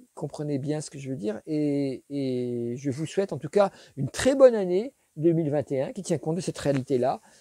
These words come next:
Et si elle tient, vous tenez compte vraiment de cette réalité-là, alors, euh, alors, euh, vous serez, euh, vous aurez une vraiment bonne année, c'est-à-dire la moins pire possible par rapport à ce qui est possible. Si, si vous tenez pas compte de ça et, ou, ou de la,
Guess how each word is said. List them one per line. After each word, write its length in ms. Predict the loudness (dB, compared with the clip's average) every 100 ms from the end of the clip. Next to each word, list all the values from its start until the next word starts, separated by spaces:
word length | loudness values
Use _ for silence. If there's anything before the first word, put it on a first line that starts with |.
| -4
Et 160 | 0 0
si 300 | 0 0 4
elle 120 | 4
tient, 180 | 0 -6
vous 140 | -4
tenez 220 | -6 -6
compte 160 | -6 -6
vraiment 280 | -2 0 -2
de 60 |
cette 100 | -6
réalité-là, 580 | -6 -6 -4 -4 -4 -4 _ _ _ -12
alors, 420 | -6 -4 -4 -6
euh, 240 | -8 -8 -10 -18 -20 -20 _
alors, 380 | -8 -4 -4 -4
euh, 200 | -6 -8
vous 140 | -10 -14
serez, 480 | -14 -14 -6 -4 -4
euh, 180 | -6 -12 -16 -14
vous 240 | -8 -6
aurez 160 | -2 -2
une 180 | -4
vraiment 280 | -2 -2 0
bonne 180 | -2 -2
année, 480 | -2 -4 -4 -6 -6
c'est-à-dire 340 | 0 2 2
la 120 | 0
moins 220 | 0 -2 -4
pire 260 | -4 -4
possible 380 | -2 -2 0 -2
par 120 | -2
rapport 200 | -6 -6
à 60 | -8
ce 80 | -10
qui 80 |
est 40 | -12
possible. 400 | -12 -8 -10 -10 _ _ _
Si, 340 | -16 -10 -10
si 240 | -8 -4 -2
vous 120 | 0
tenez 220 | -2 -2
pas 140 | -2 -4
compte 180 | -4
de 140 | -2 -2
ça 420 | -2 2 2 2
et, 240 | 0 -2
ou, 420 | -2 -2 -4 -6 -4
ou 100 | 0
de 120 | 2
la, 400 | 2 0 -4